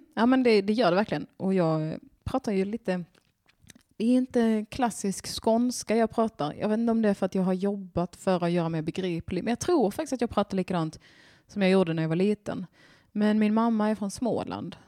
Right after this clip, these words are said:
så det kan vara det. Mm. Tobias Latti säger, "Jag hade en barndomsvän från Kristianstad som alltid ville leka bajsklättrare. Jag vågade inte säga emot, så jag höll tyst. Jag insåg först ett par år senare vad, vad han menade.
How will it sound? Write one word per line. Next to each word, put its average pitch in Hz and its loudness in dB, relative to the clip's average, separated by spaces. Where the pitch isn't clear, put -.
så - -12
det 208 -8
kan 185 -4
vara 190 0
det. 180 -4
Mm. 165 -2
Tobias 226 2
Latti 208 -2
säger, 208 0
"Jag 170 2
hade 226 0
en 226 0
barndomsvän 190 0
från 180 -8
Kristianstad 175 -4
som 185 -6
alltid 180 -4
ville 165 0
leka 170 -2
bajsklättrare. 175 -6
Jag 185 -6
vågade 180 2
inte 185 -8
säga 156 -2
emot, 165 -6
så - -12
jag 156 -6
höll 156 -4
tyst. - -10
Jag 185 -4
insåg 185 -4
först 160 -4
ett - -14
par 165 -2
år 160 -2
senare 160 -6
vad, 156 -6
vad 175 0
han 170 -2
menade. 165 -4